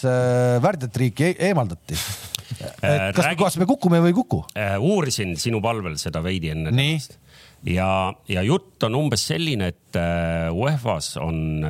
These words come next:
Speaker 2: üheteistkümnendal aprillil, ehk et nüüd kahe nädala pärast on mingisugune koosolek, kus on mingisugune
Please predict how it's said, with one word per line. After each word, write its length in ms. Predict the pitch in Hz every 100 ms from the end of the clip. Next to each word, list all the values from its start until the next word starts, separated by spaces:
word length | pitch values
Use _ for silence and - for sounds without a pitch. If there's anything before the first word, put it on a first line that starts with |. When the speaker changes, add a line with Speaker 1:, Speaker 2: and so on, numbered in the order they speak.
| -
Speaker 2:
üheteistkümnendal 920 | 98 104 147 143 - 78 78 78 80 -
aprillil, 540 | 73 - 87 113 131 117 _
ehk 240 | - - -
et 60 |
nüüd 160 | 82 76
kahe 240 | - 87
nädala 300 | 85 92 87 78
pärast 320 | 76 - -
on 360 | 76 76 76 73
mingisugune 480 | 73 104 98 - 78
koosolek, 540 | 110 127 123 117 - -
kus 220 | 85 - 90
on 140 | 82
mingisugune 680 | 82 95 87 76 78 80 78